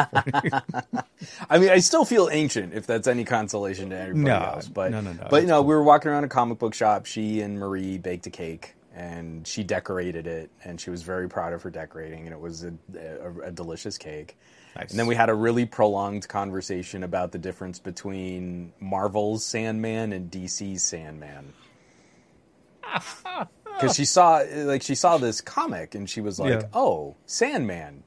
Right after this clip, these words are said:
Speaker 1: Daddy, I like Sandman." And you're like, "How do you know about Sandman?"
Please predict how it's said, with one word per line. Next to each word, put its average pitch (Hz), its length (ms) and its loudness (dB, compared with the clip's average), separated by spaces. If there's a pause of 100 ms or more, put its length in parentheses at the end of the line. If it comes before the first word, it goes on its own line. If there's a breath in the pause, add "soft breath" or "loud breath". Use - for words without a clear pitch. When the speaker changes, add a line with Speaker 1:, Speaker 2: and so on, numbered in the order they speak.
Speaker 1:
Daddy, 135 480 0 (380)
I 180 180 6
like 101 300 0
Sandman." 147 800 -10
And 101 120 -8
you're 101 100 -4
like, 98 260 -4 (540 soft breath)
"How - 400 -4
do 453 140 2
you 403 180 0
know 403 240 8
about 214 320 6
Sandman?" 151 800 -2